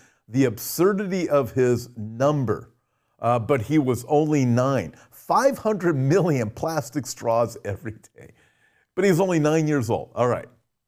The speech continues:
Even so, environmental groups picked up his bogus number and put it on their websites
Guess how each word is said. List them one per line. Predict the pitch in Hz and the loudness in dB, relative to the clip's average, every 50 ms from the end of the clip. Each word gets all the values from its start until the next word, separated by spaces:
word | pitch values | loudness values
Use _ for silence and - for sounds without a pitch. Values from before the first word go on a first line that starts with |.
| _ _ | _ _
Even | - 156 180 214 208 226 208 | 0 0 2 2 2 0 -2
so, | - - - - - - - - _ _ _ _ _ _ _ _ _ | -2 0 0 0 0 0 -4 -12 _ _ _ _ _ _ _ _ _
environmental | - 131 131 107 151 156 190 190 175 175 175 180 170 | -4 -2 0 2 2 2 0 0 -2 0 0 0 0
groups | 139 131 160 170 160 165 - - - - - | 2 2 4 4 2 2 -2 -8 -20 -20 -20
picked | - - 190 202 202 - | -2 0 0 0 2 2
up | 190 165 156 - | 0 0 0 0
his | - 143 123 98 | 0 -2 -2 -2
bogus | 92 87 - 139 143 160 165 196 175 - - 143 | -4 0 2 2 2 2 2 -2 -4 -6 -6 -6
number | 127 110 95 90 127 160 160 - _ _ _ _ _ _ _ _ _ | -6 -6 -6 -6 -8 -8 -8 -12 _ _ _ _ _ _ _ _ _
and | 127 127 117 123 | -4 -4 -2 2
put | - 165 175 | 2 2 2
it | 190 175 | 2 2
on | 175 165 170 | 0 2 4
their | 190 196 180 | 4 4 4
websites | 147 135 131 127 110 - - 135 120 123 131 120 - | 4 4 2 2 0 0 0 2 2 2 2 0 -4